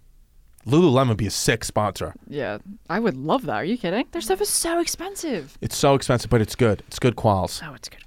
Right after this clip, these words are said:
Speaker 2: okay. All right.
Speaker 1: All right.
Speaker 2: Next.
Speaker 1: I'm gonna go. I have to go eat. I have low blood sugar.
Speaker 2: Me too. Okay, bye.
Speaker 1: Bye.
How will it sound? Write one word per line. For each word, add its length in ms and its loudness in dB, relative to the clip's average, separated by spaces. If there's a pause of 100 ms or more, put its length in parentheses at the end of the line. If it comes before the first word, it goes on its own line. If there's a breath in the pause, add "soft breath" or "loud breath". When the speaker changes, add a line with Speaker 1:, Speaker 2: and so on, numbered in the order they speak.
(720)
Speaker 2:
okay. 200 -14 (280)
All 80 -6
right. 140 -2
Speaker 1:
All 60 2
right. 220 0
Speaker 2:
Next. 220 -6
Speaker 1:
I'm 60 2
gonna 120 2
go. 240 2 (240)
I 80 0
have 120 0
to 80 -8
go 120 0
eat. 240 -2 (200)
I 60 -6
have 160 -4
low 120 0
blood 220 -2
sugar. 260 -4 (320)
Speaker 2:
Me 100 -6
too. 160 -8 (680)
Okay, 140 -12
bye. 200 -12 (300)
Speaker 1:
Bye. 260 2